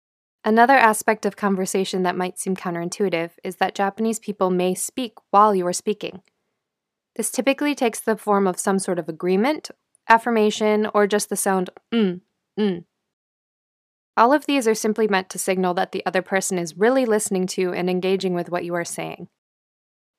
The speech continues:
So if this happens to you, don't be offended and feel like you're being interrupted. They're just demonstrating how closely they're listening to what you're saying. And there we have it.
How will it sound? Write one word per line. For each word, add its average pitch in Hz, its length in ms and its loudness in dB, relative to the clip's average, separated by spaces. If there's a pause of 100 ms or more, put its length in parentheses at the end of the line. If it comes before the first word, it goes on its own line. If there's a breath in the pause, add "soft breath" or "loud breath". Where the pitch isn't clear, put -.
So 226 240 4
if 214 160 4
this 208 160 -2
happens 196 380 -2
to 190 100 -10
you, 190 280 0 (140)
don't 214 160 2
be 220 120 0
offended 196 480 0
and 196 120 2
feel 185 160 2
like 170 220 -2
you're 175 80 -4
being 175 240 -4
interrupted. - 680 -6 (680)
They're 202 120 4
just 208 220 2
demonstrating 196 640 2
how 180 240 0
closely 185 400 -4
they're 165 120 -4
listening 165 380 -8
to - 80 -16
what 160 180 -6
you're 165 160 -8
saying. 165 420 -8 (1400)
And 220 100 2
there 226 100 6
we 220 120 4
have 185 240 0
it. - 300 -10